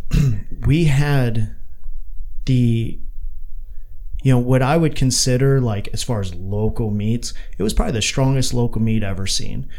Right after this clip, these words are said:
The entire last flight of guys squatted all above, uh, I believe, and these guys, some of them, I think the one, uh,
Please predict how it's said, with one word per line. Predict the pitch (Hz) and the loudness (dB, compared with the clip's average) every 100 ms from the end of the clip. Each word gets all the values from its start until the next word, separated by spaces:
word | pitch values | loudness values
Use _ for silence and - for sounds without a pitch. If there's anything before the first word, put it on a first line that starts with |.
| - - - | -6 -6 -2
The | 135 139 | 2 2
entire | 127 - - 127 151 165 | 2 0 0 2 2 2
last | 139 117 120 120 - | 2 0 0 -2 -2
flight | - 120 120 | -2 0 0
of | 107 110 | -2 -2
guys | 104 104 104 101 - - - - - - | 0 0 -2 -4 -4 -4 -6 -8 -8 -6
squatted | - - - 120 117 117 117 110 - - - - - - - - - - - | -4 -4 -2 -2 0 0 0 -2 -4 -10 -10 -8 -8 -10 -10 -10 -8 -8 -4
all | 113 131 143 147 143 - - - | 2 4 4 2 -2 -4 -2 -2
above, | 113 127 127 123 117 113 | 0 2 4 2 0 -2
uh, | 107 95 87 - | -4 -4 -6 -4
I | |
believe, | - 135 131 | -2 0 0
and | 139 139 | 2 2
these | 151 - | 2 0
guys, | 147 135 | 0 0
some | - | 0
of | 147 | -2
them, | 139 - 120 | -2 -6 -8
I | |
think | - - | -6 -4
the | 151 107 | -2 -4
one, | 90 - 110 127 127 123 | -4 -6 -4 -2 0 0
uh, | 110 104 101 | 0 0 -2